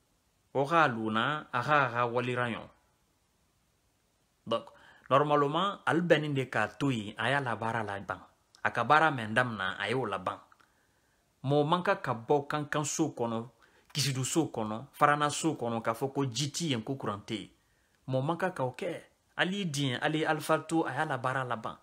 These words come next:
N fal, kisidukal, faranakal, kankankal, manjanakal, ali ye di yen, ali y'a kɛ Ala ɲɛ, ali y'a to, Alifa Kɔnde y'a la baara laban. Ali ka na a ma nɔ. Ali yɛrɛ le k'a fɔ, Ko n' alifa tɛ, alifa le.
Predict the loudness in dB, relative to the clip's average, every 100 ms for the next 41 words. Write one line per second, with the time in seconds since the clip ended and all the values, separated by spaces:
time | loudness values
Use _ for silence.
0 | -6 -2 -2 -4 _ _ _ _ _ -6
1 | -2 0 2 2 0 -4 _ _ _ _
2 | _ 2 4 4 0 -2 -2 0 -2 0
3 | -2 0 0 -2 -8 _ _ _ _ _
4 | 0 2 4 2 0 -2 -4 -14 _ _
5 | _ 2 2 4 2 0 -2 -2 0 2
6 | 2 2 -2 0 0 0 -4 -2 -2 2
7 | 2 2 -2 -6 -6 -2 -4 0 -2 0
8 | -2 -2 -2 0 -2 -2 -2 -2 -4 -6
9 | -6 -8 _ _ -4 -2 0 0 2 0
10 | -2 -4 -10 -16 _ _ _ _ _ _
11 | _ _ _ 4 4 8 8 8 8 6
12 | 4 4 0 2 0 -6 _ _ _ _
13 | _ _ 2 6 8 8 8 6 6 6
14 | 6 8 2 4 4 4 -2